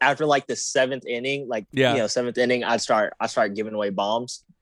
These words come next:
Speaker 1: Um, but in terms of, like, being a fan, like, my fandom and, like, playing sports or me watching sports, I am slightly superstitious.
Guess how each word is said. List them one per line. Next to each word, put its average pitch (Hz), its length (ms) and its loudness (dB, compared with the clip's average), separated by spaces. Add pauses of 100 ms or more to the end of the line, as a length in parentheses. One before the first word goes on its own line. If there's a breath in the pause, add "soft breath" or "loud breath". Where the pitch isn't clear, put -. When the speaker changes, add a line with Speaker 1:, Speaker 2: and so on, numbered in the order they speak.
(340)
Speaker 1:
Um, 117 420 4
but 127 220 6
in 135 100 0
terms 139 220 -2
of, 143 60 4
like, 123 80 -2
being 127 160 0
a 110 40 -4
fan, 120 300 -6
like, 113 200 -6
my 104 120 -8
fandom 113 360 0
and, 113 80 0
like, 98 260 -4
playing 143 280 0
sports 135 800 4
or 110 380 2
me 110 120 -4
watching 104 380 -2
sports, 123 280 -4
I 135 180 -6
am 117 300 -2
slightly 104 560 -2
superstitious. - 840 -6